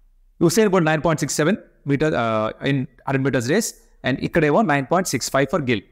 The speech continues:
జీరో పాయింట్ జీరో టూ అన్న ఫరక్ తోటి గోల్డ్, సిల్వర్ డిసైడ్ అయిపోతుంది Olympics. అలాగే స్టాటిస్టికల్‌గా చూస్తే చిన్న అడ్వాంటేజ్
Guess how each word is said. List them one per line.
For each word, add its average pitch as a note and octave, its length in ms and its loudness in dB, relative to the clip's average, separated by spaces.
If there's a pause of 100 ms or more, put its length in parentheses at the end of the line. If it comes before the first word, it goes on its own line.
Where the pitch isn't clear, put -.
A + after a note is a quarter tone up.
(380)
జీరో G3+ 220 2
పాయింట్ A3 240 2
జీరో F3+ 160 2
టూ F3+ 120 0
అన్న E3 160 2
ఫరక్ D3+ 360 -4
తోటి F#3 200 0
గోల్డ్, F3+ 320 2
సిల్వర్ F#3 220 0
డిసైడ్ D3 220 0
అయిపోతుంది D3+ 300 -2
Olympics. B2 320 -4
అలాగే D#3 340 0 (460)
స్టాటిస్టికల్‌గా A3+ 640 0
చూస్తే F3+ 220 -4 (120)
చిన్న D4+ 340 2
అడ్వాంటేజ్ G3 520 0